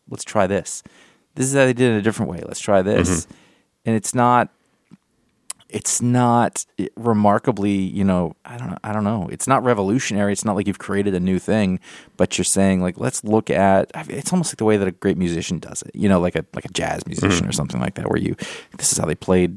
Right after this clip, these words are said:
Speaker 1: you know, this kind of thing in the thirties. And, and, um, it's really interesting. I just, I, it's, I, I, th-, I don't think everybody should do it 'cause I think it would get old really fast, but li-,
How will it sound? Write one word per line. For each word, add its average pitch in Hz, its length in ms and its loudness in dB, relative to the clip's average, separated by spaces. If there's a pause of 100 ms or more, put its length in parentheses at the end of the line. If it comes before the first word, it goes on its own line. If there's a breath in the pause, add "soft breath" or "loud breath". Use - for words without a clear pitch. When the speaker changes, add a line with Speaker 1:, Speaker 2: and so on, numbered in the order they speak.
(140)
Speaker 1:
you 101 140 0
know, 82 100 0
this 85 180 -2
kind 85 200 -4
of - 60 -10
thing 87 140 -6
in 82 120 -4
the 82 80 -6
thirties. - 480 2
And, 85 260 -6
and, 87 320 -4 (640 loud breath)
um, 85 460 2 (840)
it's - 220 -6
really 104 220 4
interesting. 85 580 -4 (240)
I 101 120 2
just, 104 340 0
I, 90 160 0
it's, - 580 -2 (1400 soft breath)
I, 120 160 0
I, 113 120 2
th-, 127 140 -2
I 107 80 2
don't 113 100 2
think 104 120 0
everybody 98 240 2
should 92 160 -4
do 98 200 2
it 90 160 -4
'cause - 180 -8
I - 40 -4
think - 160 -8
it 80 40 -8
would 82 100 -12
get 82 120 0
old 95 200 0
really 80 200 -4
fast, - 340 -10
but - 200 -6
li-, 87 120 -4